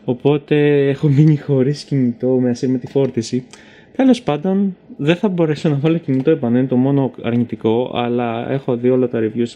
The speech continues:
που χρειάζεται για να πάρω κάποιες ιδέες, κάποιες απόψεις και έχω μελετήσει και λίγο το θέμα για να μπορέσω να σας κάνω το unboxing όσο καλύτερα γίνεται.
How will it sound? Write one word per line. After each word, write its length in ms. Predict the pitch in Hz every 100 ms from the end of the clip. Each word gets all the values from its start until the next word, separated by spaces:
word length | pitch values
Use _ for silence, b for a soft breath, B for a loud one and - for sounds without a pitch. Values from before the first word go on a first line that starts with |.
| -
που 80 | -
χρειάζεται 520 | - 117 113 113 -
για 80 | 113
να 80 | 107
πάρω 260 | 113 110 110
κάποιες 400 | 110 - 117 -
ιδέες, 340 | 110 110 110
κάποιες 240 | - 107 -
απόψεις 440 | - 120 - 156 B B B B -
και 100 | 135
έχω 420 | 135 113 127 139
μελετήσει 320 | 123 117 120
και 80 | 120
λίγο 200 | 117 117
το 120 | 110
θέμα 300 | 104 113 123
για 120 | 120
να 60 | 117
μπορέσω 280 | 110 113 117
να 60 |
σας 120 | 113 -
κάνω 220 | 113 113
το 180 | 110 110
unboxing 340 | 110 107 - 110
όσο 200 | 110 113
καλύτερα 400 | 107 107 104 107
γίνεται. 500 | 107 104 98 104